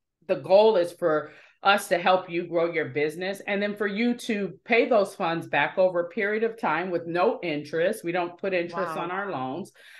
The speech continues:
Speaker 1: Um, and that way we can pay it forward to another business. And so we do a number of those throughout the year,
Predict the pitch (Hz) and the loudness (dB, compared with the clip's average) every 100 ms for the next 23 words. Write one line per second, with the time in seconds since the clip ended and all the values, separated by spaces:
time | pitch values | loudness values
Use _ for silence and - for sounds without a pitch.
0 | - _ 196 190 180 175 196 196 220 233 | -20 _ 2 4 4 2 0 2 4 4
1 | 226 202 220 220 196 - 202 190 - 185 | 2 0 -4 -6 -8 -2 0 0 -2 2
2 | 185 180 147 135 208 180 170 170 160 135 | 2 4 0 -2 -2 0 0 0 -2 -4
3 | 139 135 120 110 131 151 139 139 175 165 | -8 -8 -10 -10 -10 -6 -4 -2 0 0
4 | 202 240 226 190 185 170 165 151 160 - | 0 0 0 -2 0 -2 0 -2 -2 -6
5 | 170 - 147 160 - 151 147 151 196 | -10 -6 -6 -6 -6 -4 -2 0 0